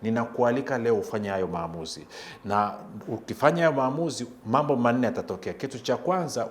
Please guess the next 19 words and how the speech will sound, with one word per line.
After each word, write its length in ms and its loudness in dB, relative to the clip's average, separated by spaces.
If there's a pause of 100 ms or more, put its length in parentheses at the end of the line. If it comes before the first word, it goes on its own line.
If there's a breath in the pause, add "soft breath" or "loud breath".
wewe 180 8
utakuwa 380 2
umefanyika 500 0
baraka 400 2
kwa 140 -2
mwingine. 480 -8 (1200 loud breath)
Na 160 4
kwa 240 -2
maana 240 4
hiyo, 260 4 (300 loud breath)
inaruhusu 540 2
baraka 420 4
ya 80 4
Bwana 280 2
kutenda 360 -2
kazi 220 -2
katika 260 -4
maisha 340 -8
yako. 280 -6